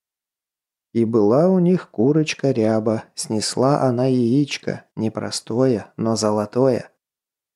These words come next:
Голос звучал глухо и ровно. Если в нем имеются эмоции, то какие?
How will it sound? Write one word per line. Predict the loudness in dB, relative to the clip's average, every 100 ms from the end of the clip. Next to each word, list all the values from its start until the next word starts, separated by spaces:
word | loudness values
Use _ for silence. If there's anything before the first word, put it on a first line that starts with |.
| _ _ _
Голос | -2 2 2 2
звучал | 0 -2 -2 0 0 2
глухо | 2 2 0 0
и | 2
ровно. | 2 2 0 -6 -8 _ _ _ -2
Если | 0 2 0
в | 2
нем | 2 2 2
имеются | 2 0 0 -2 -2
эмоции, | 0 0 0 -2 -2 -2 -2 -4
то | -4 -4 -2
какие? | -2 -2 0 0 0